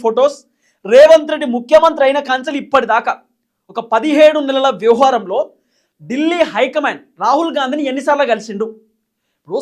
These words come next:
సాధారణంగా ఎవరైనా కూడా, ఏ లీడర్ అయినా ఒక పెద్ద లీడర్ని కలిసినప్పుడు ఫోటోలు తీసుకుంటారు. అది సర్-, చాలా సర్వసాధారణం అది. ఇప్పుడు బీఆర్ఎస్ పార్టీ ఎమ్మెల్యేలో, బీఆర్ఎస్ పార్టీ మాజీ ఎమ్మెల్యేలు, బీఆర్ఎస్ పార్టీ మాజీ మంత్రులు, మాజీ ఎంపీలు, మాజీ ఎమ్మెల్సీలు ఎవరైనా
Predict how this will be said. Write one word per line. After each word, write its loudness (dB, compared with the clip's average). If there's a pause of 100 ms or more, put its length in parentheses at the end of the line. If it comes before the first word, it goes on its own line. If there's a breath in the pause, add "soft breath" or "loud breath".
సాధారణంగా 2 (600)
ఎవరైనా 0
కూడా, -4
ఏ 2
లీడర్ -2
అయినా -6 (800)
ఒక -8
పెద్ద -4
లీడర్ని 2
కలిసినప్పుడు -6
ఫోటోలు 0
తీసుకుంటారు. -10
అది -14
సర్-, -18
చాలా -10
సర్వసాధారణం 0
అది. -10
ఇప్పుడు -20
బీఆర్ఎస్ 2
పార్టీ -2
ఎమ్మెల్యేలో, -2
బీఆర్ఎస్ -6
పార్టీ 0
మాజీ -4
ఎమ్మెల్యేలు, -2
బీఆర్ఎస్ 0
పార్టీ -4
మాజీ -4
మంత్రులు, -4
మాజీ -2
ఎంపీలు, -8 (340)
మాజీ -2
ఎమ్మెల్సీలు -8
ఎవరైనా -6